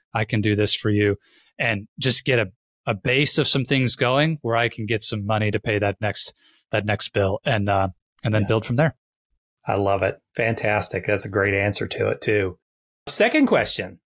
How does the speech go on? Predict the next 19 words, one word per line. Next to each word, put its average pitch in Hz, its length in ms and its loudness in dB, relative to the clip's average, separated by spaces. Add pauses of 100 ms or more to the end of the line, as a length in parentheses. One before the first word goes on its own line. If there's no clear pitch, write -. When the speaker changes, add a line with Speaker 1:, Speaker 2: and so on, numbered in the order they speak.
Speaker 2:
what's - 220 -8
the 240 80 -4
biggest 202 320 2
business 120 420 0
mistake 123 400 -2
you've 117 80 -2
ever 110 220 2
made? 110 320 0 (1040)
Speaker 1:
Oh, 139 100 2
goodness. 104 360 0
How 131 80 2
much 143 180 2
time 131 160 2
do 104 80 0
we 95 80 0
have, 92 260 -6
Jeff? - 280 -4
Speaker 2:
Pick - 260 -2
one. 139 220 2